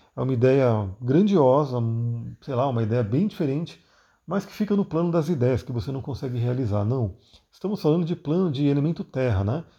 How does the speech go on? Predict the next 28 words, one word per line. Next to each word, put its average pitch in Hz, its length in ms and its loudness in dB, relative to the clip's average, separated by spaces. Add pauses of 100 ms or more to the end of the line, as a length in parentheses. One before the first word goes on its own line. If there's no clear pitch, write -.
(160)
Capricórnio, 131 720 2
Touro. 127 600 0 (280)
Então 294 100 -10
a 262 60 -2
gente 220 160 -2
tá 240 100 -4
falando 185 300 0
de 165 100 -2
ideias 151 380 0
que - 80 -8
você 165 320 -4
pode, 139 500 -2 (280)
ah, 202 160 -2
pensei 196 480 -2
nisso, 196 440 -2 (200)
vou 131 180 -2
fazer, 107 460 0 (340)
vou 131 240 2
aplicar, 147 560 -4 (220)
vou 139 240 0
aproveitar 151 680 -2 (240)
a 143 80 -6
energia 123 560 0 (200)
da 143 180 0
lua 143 240 2
crescente 135 460 -6
nessa 131 200 -6
semana 131 460 -2